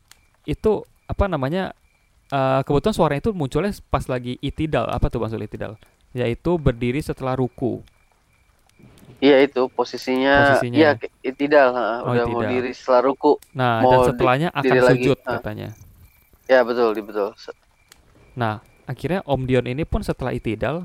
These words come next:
Speaker 1: memutuskan untuk menengok ke arah kakinya.
Speaker 2: Mhm.
Speaker 1: Katanya. Tepatnya ke kaca gelap yang belakang, di belakangnya sambil bersujud.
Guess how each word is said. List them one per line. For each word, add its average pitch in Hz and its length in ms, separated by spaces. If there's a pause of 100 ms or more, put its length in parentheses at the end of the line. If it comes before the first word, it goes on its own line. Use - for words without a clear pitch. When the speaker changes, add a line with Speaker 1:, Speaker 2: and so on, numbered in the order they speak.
(100)
Speaker 1:
memutuskan 131 580
untuk - 160
menengok 135 340
ke - 80
arah 127 200
kakinya. 127 500 (1300)
Speaker 2:
Mhm. - 60
Speaker 1:
Katanya. 123 360 (640)
Tepatnya 143 500 (240)
ke 147 200
kaca 127 300
gelap 117 340
yang 131 220
belakang, 110 320
di 123 140
belakangnya 117 400
sambil 120 360
bersujud. 120 520